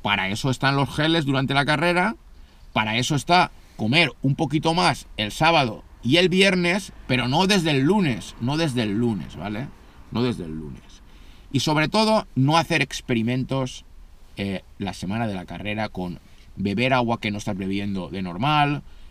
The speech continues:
eh, comer comidas que... No... Si la carrera es fuera de, de, de tu lugar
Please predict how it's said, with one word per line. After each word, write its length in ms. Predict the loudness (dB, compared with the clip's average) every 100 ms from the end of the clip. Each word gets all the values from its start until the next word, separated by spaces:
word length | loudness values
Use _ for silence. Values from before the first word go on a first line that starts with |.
| -10
eh, 260 | -6 -4 -4
comer 360 | -4 0 0 0
comidas 500 | -2 0 -2 -2 -6
que... 160 | -4
No... 180 | -4 -6 -10 -20 -20 -4
Si 160 | 2
la 140 | 2 2
carrera 280 | 0 2
es 100 | 2
fuera 280 | 2 2 4
de, 200 | 4 0 -2
de, 300 | -4 -2 -2
de 200 | -2 -2
tu 280 | 0 2 0 -2 -8
lugar 460 | -2 2 4 2 0